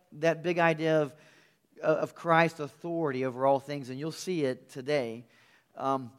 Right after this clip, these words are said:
but, but spin it a little bit and, and allow us to see some spiritual implications. So, um, turn with me to Matthew nine. And I, I need, I'm, I'm so encouraged with this passage this morning about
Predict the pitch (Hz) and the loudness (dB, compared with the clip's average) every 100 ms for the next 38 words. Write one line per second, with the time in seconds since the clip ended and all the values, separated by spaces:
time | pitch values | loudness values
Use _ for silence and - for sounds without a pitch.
0 | - _ - 139 156 156 165 143 170 - | -20 _ -16 4 4 4 -2 -8 -6 -6
1 | - - 233 226 202 208 202 165 165 156 | -8 -4 -2 2 4 4 2 0 0 0
2 | 147 143 147 - 139 143 147 156 151 151 | -4 -12 -10 -8 -4 2 2 0 -4 -6
3 | 139 151 135 135 127 - 165 165 156 135 | -12 -10 -12 -14 -16 -6 -6 -6 -10 -10
4 | 127 139 135 120 101 90 - - _ _ | -12 -6 -6 -6 -12 -16 -20 -20 _ _
5 | _ _ - - 143 139 135 - 131 131 | _ _ -14 -2 0 0 -2 -6 -6 -6
6 | 131 131 - 175 185 180 165 160 147 147 | -6 -10 -12 -10 -8 -10 -8 -8 -6 -6
7 | 147 143 139 139 127 107 107 156 214 _ | -6 -8 -12 -8 -8 -8 -10 -16 -20 _
8 | _ _ _ _ _ _ _ _ - _ | _ _ _ _ _ _ _ _ -20 _
9 | _ _ _ _ 127 135 147 156 160 165 | _ _ _ _ -10 -8 -6 -4 -2 -2
10 | 175 170 - 135 147 170 131 147 - 180 | -4 -12 -16 -14 -16 -16 -16 -10 -6 -6
11 | - 170 165 156 135 139 147 - 151 156 | -4 0 2 0 -6 -10 -12 -12 -10 -10
12 | 143 127 131 - 139 139 131 123 123 | -12 -16 -16 -14 -12 -10 -6 -4 -4